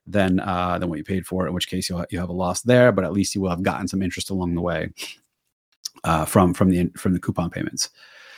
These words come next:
So, uh, know that, again, bonds are contractual obligations to pay certain amounts of money at certain times. You know exactly what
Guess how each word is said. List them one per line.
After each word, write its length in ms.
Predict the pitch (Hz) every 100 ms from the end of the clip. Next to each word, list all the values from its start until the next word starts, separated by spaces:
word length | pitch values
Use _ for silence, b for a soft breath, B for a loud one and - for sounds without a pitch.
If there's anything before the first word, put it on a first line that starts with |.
| B B B B
So, 380 | 123 117 104 - - -
uh, 100 | - -
know 640 | - - - - 131 135
that, 320 | 147 135 -
again, 440 | 131 123 120 117 104
bonds 280 | 113 120 117
are 80 |
contractual 1500 | - 101 - - 123 113 - - 120 113 110 107 101 95 - _ _ 98
obligations 720 | 95 104 104 98 - 101 -
to 80 | -
pay 480 | - 98 104 104 101
certain 260 | - 95
amounts 240 | 95 92 92
of 80 |
money 160 | 95 95
at 80 | 92
certain 200 | 95 92
times. 560 | - 135 131 131 127 - B B B
You 200 | 98 147
know 260 | 156 165 113
exactly 600 | 98 110 113 117 104 98
what 360 | 98 127 -